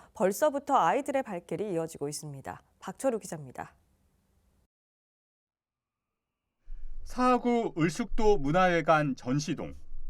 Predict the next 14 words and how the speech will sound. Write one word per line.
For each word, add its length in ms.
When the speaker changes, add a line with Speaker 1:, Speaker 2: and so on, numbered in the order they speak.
Speaker 2:
다양한 520
색감으로 680
칠해진 460
입구부터 1000
아이들의 600
호기심을 580
자극합니다. 760
일 180
층에 360
들어서자 800
마주하는 720
상징 560
조형물 680
큐브와 540